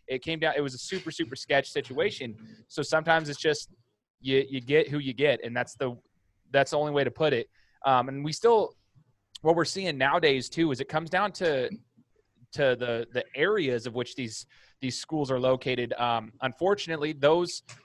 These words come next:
in the wealthier areas tend to do better at their sports because these kids, it costs money to play sports these days. It's expensive.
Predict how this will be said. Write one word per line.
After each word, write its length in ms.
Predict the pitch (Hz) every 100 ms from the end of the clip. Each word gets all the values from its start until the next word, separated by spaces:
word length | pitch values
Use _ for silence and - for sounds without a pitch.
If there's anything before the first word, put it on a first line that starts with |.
| _ _ -
in 120 | 139
the 80 | 127
wealthier 520 | 127 156 - 151 131
areas 680 | 127 160 190 127 120 117 - _ -
tend 300 | - 170 180
to 60 |
do 180 | 160 147
better 420 | 131 135 190 147
at 180 | 117 123
their 140 | 135 127
sports 400 | - 143 170 180
because 340 | 139 139 127
these 220 | 131 120
kids, 400 | - 165 156 127
it 180 | - 139 -
costs 340 | - 139 165 -
money 260 | 143 165
to 160 | 147 123
play 200 | - 120
sports 340 | 113 135 127
these 140 | 123 117
days. 180 | 113
It's 80 | 110
expensive. 560 | 160 - - 160 -